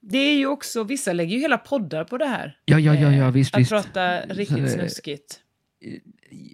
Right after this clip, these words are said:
Speaker 2: Det, skulle säga att hälften av alla poddar,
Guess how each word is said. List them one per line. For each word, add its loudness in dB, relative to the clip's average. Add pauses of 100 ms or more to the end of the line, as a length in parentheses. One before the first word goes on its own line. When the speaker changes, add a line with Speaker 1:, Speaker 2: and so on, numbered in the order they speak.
(380)
Speaker 2:
Det, 4
skulle -8
säga -2
att -4
hälften -8
av 0
alla 0
poddar, -2